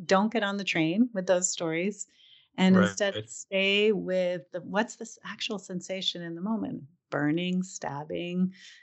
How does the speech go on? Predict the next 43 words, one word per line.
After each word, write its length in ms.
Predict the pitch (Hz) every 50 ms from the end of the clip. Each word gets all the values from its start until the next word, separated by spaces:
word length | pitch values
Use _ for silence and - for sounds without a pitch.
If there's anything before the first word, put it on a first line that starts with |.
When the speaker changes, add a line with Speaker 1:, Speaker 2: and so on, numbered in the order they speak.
| _ _ _ _
Speaker 1:
aching. 640 | - 156 156 156 - - 180 180 196 220 247 262 262 233
Okay, 240 | 233 - - 180 160
I 60 | 151 165
can 200 | - - 180 165
stay 300 | - - - - 170 175
present 500 | - - - 196 202 190 - 190 - -
with 240 | 165 165 160 151 151
that 300 | 151 147 147 151 - -
without 300 | 175 165 170 165 165 -
getting 240 | 180 175 170 170 165
lost 400 | 165 160 156 165 160 - - -
in 80 | 170 165
the 80 | 160 151
story 460 | - - - - 170 170 170 165 160
and 160 | 156 156 160
then 180 | 160 156 160 160
creating 480 | 151 - - 165 165 156 156 160 156 151
all 100 | 147 143
that 220 | - - - - -
suffering. 640 | - - 160 151 - - 170 160 160 160 156 156 151 143 135 _ _ _ _ _ _ _ _ _ - - - - - -
Speaker 2:
Do 80 | 123 127
you 80 | 120 110
feel 220 | - 139 135 120
that 140 | 120 110 -
there's 180 | - 117 - -
a, 80 | 107 - - _ _ _ _ _ _ _ _ - 160
a 80 | 131 92 - _ _ _
clear 300 | - - 127 131 120 123
parallel 680 | 120 - - - 113 113 113 117 120 120 113 113 117 113
with 200 | 107 95 85 - - - - -
emotional 720 | 127 120 98 101 101 107 - - - 82 82 73 - - _ _ _ _ _ _
struggles? 600 | - - - - 117 113 123 131 131 - - - _ _ _ _
Yeah, 180 | - 117 95 92
it's 60 | - -
Speaker 1:
Oh, 120 | 285 320
Speaker 2:
the 60 | 262 123
same 280 | - 285 - - -
Speaker 1:
definitely. 340 | 262 226 180 180 170 165 165
Speaker 2:
pain 180 | 143 135 135 131
of 40 | 117 117
Speaker 1:
Definitely. 140 | 214 110 117
Speaker 2:
whatever 280 | 117 110 110 101 92 82
sort. 460 | - - - - 117 107 92 85 -